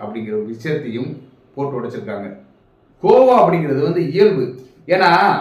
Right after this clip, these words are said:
கடந்த ஏழு சீசன்ல பார்த்தோம்னு வச்சுங்க, வந்த போட்டியாளர்கள் நிறைய பேர் கோவப்படுவாங்க. கோவம் அப்படிங்கிறது வந்து இயல்பு. ஒரு விஷயத்துக்கு வந்து கோவப்படுவோம், ஆனா அந்த விஷய-, அந்த கோவத்தை வந்து அவங்க அப்படியே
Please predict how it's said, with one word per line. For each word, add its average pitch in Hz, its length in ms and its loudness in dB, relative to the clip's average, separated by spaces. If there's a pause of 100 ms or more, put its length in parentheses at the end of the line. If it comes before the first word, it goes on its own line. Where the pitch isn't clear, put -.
(140)
கடந்த 196 300 0
ஏழு 226 340 4
சீசன்ல 214 460 -2
பார்த்தோம்னு 151 300 -4
வச்சுங்க, 135 400 -6
வந்த 233 300 -4
போட்டியாளர்கள் 185 920 0
நிறைய 175 280 -4
பேர் 226 260 -6
கோவப்படுவாங்க. 226 600 -2 (720)
கோவம் 285 340 6
அப்படிங்கிறது 165 420 0
வந்து 165 300 -8
இயல்பு. 220 500 0
ஒரு 143 160 -4
விஷயத்துக்கு 226 420 -4
வந்து 175 220 -4
கோவப்படுவோம், 170 800 -4
ஆனா 165 300 -6
அந்த 139 140 -6
விஷய-, 175 360 -8
அந்த 131 220 -8
கோவத்தை 214 500 -6
வந்து 151 580 -6 (200)
அவங்க 143 260 -6
அப்படியே 175 720 0